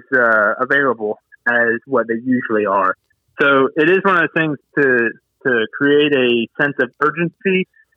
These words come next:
is, like, you might not be able to get waders. <laughs> If you need waders and you're a large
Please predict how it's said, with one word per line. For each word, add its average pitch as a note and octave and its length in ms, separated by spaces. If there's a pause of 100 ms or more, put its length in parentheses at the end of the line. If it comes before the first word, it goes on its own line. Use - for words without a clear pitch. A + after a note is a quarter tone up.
(200)
is, C#3 300
like, B2 240
you D3+ 120
might D#3 220
not B2 180
be B2+ 120
able A#2 140
to A#2 80
get A#2+ 280 (320)
waders. B2 460 (140)
<laughs> - 140
If G3 240
you D3+ 160
need C#3+ 240
waders C#3 400
and C3 120
you're C3+ 160
a A#2+ 60
large B2+ 340